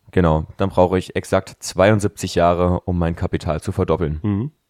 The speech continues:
Speaker 2: Ja, das ist interessant. Ähm, also zweiundsiebzig ist wahrscheinlich dann eine Näherung, jetzt keine perfekte
Speaker 1: Genau, ja.
Speaker 2: Lösung. Und, äh, der Effekt wird natürlich noch mal, äh, stärker, wenn ich wirklich jeden Monat oder so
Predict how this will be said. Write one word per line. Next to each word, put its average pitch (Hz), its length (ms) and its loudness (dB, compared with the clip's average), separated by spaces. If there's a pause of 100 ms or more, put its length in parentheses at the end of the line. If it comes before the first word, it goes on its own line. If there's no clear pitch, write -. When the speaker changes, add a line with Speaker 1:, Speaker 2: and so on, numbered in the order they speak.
(1000)
Speaker 2:
Ja, 110 100 4
das 98 140 2
ist 98 100 -8
interessant. 104 760 0
Ähm, 87 280 -4
also 92 160 -8
zweiundsiebzig - 420 -6
ist - 100 -16
wahrscheinlich 92 360 -8
dann 85 140 -6
eine 85 180 -6
Näherung, 98 500 2
jetzt 82 160 -6
keine 80 300 -8
perfekte - 580 -8
Speaker 1:
Genau, 78 340 -2
ja. 78 120 -6
Speaker 2:
Lösung. 107 260 2
Und, 123 240 -2
äh, 104 240 2
der 101 100 -2
Effekt - 360 -6
wird 107 120 -2
natürlich 98 440 -4
noch 101 160 -2
mal, 95 340 2
äh, 92 160 0
stärker, 95 460 -2
wenn 92 80 0
ich 90 120 -6
wirklich 90 300 -8
jeden 92 240 -2
Monat 98 460 -2
oder 90 200 -4
so 92 220 -2